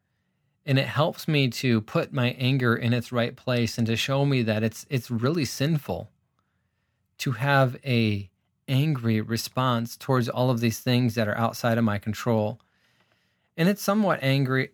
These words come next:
it's somewhat sinful to have an angry response towards things that are inside my control. Because instead of being angry, I should be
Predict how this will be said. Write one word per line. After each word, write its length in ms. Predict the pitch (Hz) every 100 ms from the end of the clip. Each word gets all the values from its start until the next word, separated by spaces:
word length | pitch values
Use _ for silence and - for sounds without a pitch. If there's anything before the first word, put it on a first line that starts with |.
| -
it's 160 | 139
somewhat 320 | - 202 180
sinful 460 | - 123 120 117 123
to 120 | 123
have 200 | 117 123
an 120 | 120 123
angry 400 | 131 147 135 123
response 560 | 117 - 117 120 127
towards 400 | - - 127 120
things 260 | - 139 143
that 140 | 147
are 60 | 143
inside 520 | 165 202 226 107 98
my 160 | 107 110
control. 500 | 117 - 113 - - _ -
Because 260 | 143 151
instead 240 | 156 190 196
of 140 | 151
being 280 | 151 127 120
angry, 460 | 131 165 131 113 113
I 140 | 123
should 300 | 120 131 113
be 340 | 123 117 107